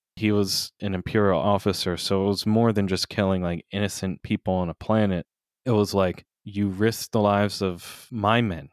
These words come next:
people I knew. Like, I could have been one of those people you killed." We lost a lot of good men. So for Migs, it was more of, like, the war general standpoint, soldier standpoint,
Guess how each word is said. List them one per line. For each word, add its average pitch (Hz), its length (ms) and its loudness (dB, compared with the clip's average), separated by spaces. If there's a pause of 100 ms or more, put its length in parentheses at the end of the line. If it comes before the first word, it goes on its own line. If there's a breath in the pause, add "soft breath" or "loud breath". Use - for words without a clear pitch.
people 98 380 -4
I 113 180 4
knew. 90 260 -2 (220)
Like, 98 140 0
I 120 140 4
could - 180 -2
have 101 100 0
been 98 200 0
one 92 140 0
of 90 100 -2
those 90 300 -2
people 98 360 -4
you 87 140 -4
killed." 85 420 -6 (340)
We 104 200 0
lost 101 340 4
a 101 60 2
lot 104 240 4
of 101 340 2
good 101 220 2
men. 107 540 2 (400)
So - 200 0
for - 180 -4
Migs, 104 560 2
it 104 120 -2
was 92 320 -2
more 92 340 2
of, 90 120 -6
like, 90 260 0
the 87 480 0 (240)
war 107 960 2 (280)
general 101 560 2
standpoint, 98 840 -2 (240)
soldier 98 640 0
standpoint, 92 840 -4